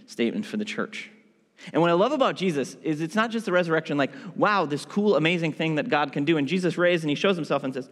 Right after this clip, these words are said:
"Wow, this is real, it really happened." And then just ascends to heaven and leaves it to us to figure out what to do. No, he, he provides his disciples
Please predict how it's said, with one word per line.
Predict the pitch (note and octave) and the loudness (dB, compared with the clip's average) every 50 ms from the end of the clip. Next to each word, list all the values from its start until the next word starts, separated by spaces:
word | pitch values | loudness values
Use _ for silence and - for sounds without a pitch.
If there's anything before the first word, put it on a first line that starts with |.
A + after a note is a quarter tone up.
| - - - | -18 -6 -2
"Wow, | - B3 A#3 A3 | 0 0 2 2
this | F#3+ G3 F#3 G3+ | 2 0 0 0
is | F#3+ F#3+ | -2 -2
real, | G#3+ A#3+ A3+ G3 | 2 2 2 2
it | - C3 | 4 4
really | G3+ G#3 G#3 | 4 4 4
happened." | G3+ G#3 G#3 G3+ G3+ G3 C4 A3+ - - - - - - - _ _ _ _ _ _ - | 4 4 2 0 0 0 0 0 -2 -8 -14 -20 -20 -20 -20 _ _ _ _ _ _ -2
And | - D3+ | 2 2
then | D#3+ D#3 C#3 | 2 2 2
just | C#3+ C3 - - - - - - - | -2 -6 -10 -14 -20 -20 -20 -10 -6
ascends | - C3 - D#3+ D3 C3 - | -6 -4 -2 -2 -2 -2 -2
to | C#3+ | -2
heaven | D3 C#3+ C3 C3 A#2+ A#2 - | 0 0 2 2 0 0 0
and | A#2+ A#2+ A#2 A#2 A2+ A#2+ B2+ | 0 0 0 0 -2 -2 0
leaves | C#3+ C#3+ B2+ B2 | 0 0 0 0
it | B2 - - - - - - - | -2 -4 -6 -12 -20 -20 -10 -4
to | - C3+ B2+ | 0 0 0
us | A#2 A2+ - | 0 -2 -6
to | - A#2 | -10 -6
figure | - C3+ A#2+ A#2 A#2 | -4 -2 0 0 0
out | A2+ G#2 G2 - - - - - | 0 0 -2 -4 -10 -18 -16 -6
what | - A#2+ A#2 - - | -4 -4 -4 -4 -4
to | - | -4
do. | A2 A#2 A2+ G#2 - - - - - - - - - _ _ _ _ _ _ _ _ _ _ _ _ _ _ _ _ _ _ | -2 0 0 0 -2 -6 -14 -20 -20 -20 -20 -20 -20 _ _ _ _ _ _ _ _ _ _ _ _ _ _ _ _ _ _
No, | - C#3 C#3 B2+ A2+ | 0 0 0 0 0
he, | - - F3 E3+ D3+ | -2 -2 -4 -4 -4
he | D#3 F3+ F3 | -4 -4 -4
provides | E3 - - D#3+ C3 B2 C3 D3+ D#3+ E3 E3 E3 D#3+ D#3 D#3 - - - - - | -4 -6 -4 -4 -4 -2 -2 -4 -2 -2 0 0 0 0 -2 -6 -12 -18 -12 -4
his | - C#3+ C3+ C3 C3+ - - - | 0 0 0 0 -4 -10 -18 -10
disciples | - A#2 A#2+ - - B2 B2 A#2 A#2+ A#2 A2+ - | -6 -6 -4 -2 -2 -2 -2 -2 -2 -4 -6 -6